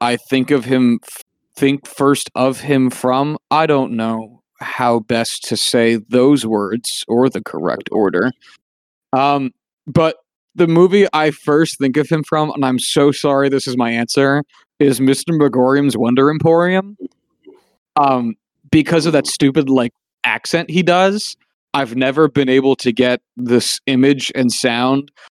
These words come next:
of Dustin Hoffman doing, like, a weird, like, high-pitched lisp thing while, like, all the weird magic shit's happening in the background out of my head. Um, and I wasn't even, like,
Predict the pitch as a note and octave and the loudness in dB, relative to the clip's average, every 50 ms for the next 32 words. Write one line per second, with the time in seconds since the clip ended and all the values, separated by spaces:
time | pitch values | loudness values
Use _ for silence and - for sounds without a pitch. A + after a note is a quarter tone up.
0 | _ _ _ - C3+ C3+ B2+ B2 A#2 G#2 - - _ _ _ _ _ _ _ _ | _ _ _ -4 -2 0 0 0 -2 -6 -10 -16 _ _ _ _ _ _ _ _
1 | _ _ - C3+ D3+ C#3+ C3 - - D3 C3+ A#2+ B2 B2+ C3 B2+ - C#3+ C3+ B2+ | _ _ -8 -2 0 0 0 0 0 -2 0 0 0 0 -2 -2 -2 -4 -2 0
2 | A2 C3 C3+ C#3 C3 C3 B2+ A#2+ B2+ B2+ A#2+ A2+ B2 B2+ C3 C3+ C3+ C3 B2 A#2+ | 2 2 2 2 2 2 0 2 2 2 2 4 4 4 4 4 4 2 2 0
3 | B2 A#2+ A#2+ A#2 - _ - - _ _ _ _ _ _ - - C3+ B2+ C3+ C#3 | 0 0 0 0 -4 _ -18 -20 _ _ _ _ _ _ -8 -4 -2 -2 -2 -2
4 | - - - D3 C3+ - - A#2+ A#2 A#2+ B2 - - - - - - - - - | -2 -2 -2 -2 -2 -4 -6 -4 0 0 0 0 -2 -6 -8 -10 -12 -12 -8 -2
5 | - D#3 D3 D3 D3+ D#3 D#3 D#3+ D#3+ _ _ _ _ _ _ _ - A#2+ C3 B2+ | 0 0 2 2 0 0 -2 -4 -4 _ _ _ _ _ _ _ -2 0 2 2
6 | B2+ B2+ B2 A#2+ B2 A#2+ A#2 - - - C#3 C3+ C#3 C#3 C3 C3 C3 B2+ A#2+ _ | 4 2 2 2 0 0 -2 -4 -4 -2 0 2 2 2 4 4 2 2 0 _
7 | - A#2 A2+ B2 C3+ C3 C3+ C3+ C3 A2 - B2 A#2+ A#2+ B2 - C#3 C#3+ - - | -12 -6 0 2 4 6 6 4 2 2 0 -2 -2 -2 -2 -2 -2 -2 -2 0
8 | - D3+ C#3 - - D3+ C#3 C#3+ - D#3+ D#3 D#3 D#3 D3+ D#3 D3+ D#3+ D#3 D#3+ - | 0 0 0 -2 -2 -2 -2 -2 -2 -2 -2 -2 -2 -2 0 0 0 0 0 -2
9 | E3+ E3+ E3 D#3+ D#3 D#3+ E3+ F3 E3 E3 E3+ E3+ E3+ E3 F3 F3+ F#3+ F#3+ G3 _ | -2 -2 0 0 2 2 0 0 0 -2 -2 0 0 2 2 2 2 0 _ _
10 | _ _ _ _ _ _ _ - - C3+ C3 C3 B2 A2 G2+ G2 _ _ _ _ | _ _ _ _ _ _ _ -4 0 0 2 2 0 0 -4 -8 _ _ _ _
11 | _ _ _ _ _ _ _ _ - D#3+ E3+ G#3 A#3+ C4+ D#4 F4 D4+ D#4 C#4+ C4+ | _ _ _ _ _ _ _ _ -4 -2 0 0 0 2 0 0 0 2 2 2
12 | B3+ A3 G#3 F#3+ E3 C#3 - - | 2 2 2 2 2 0 -2 -8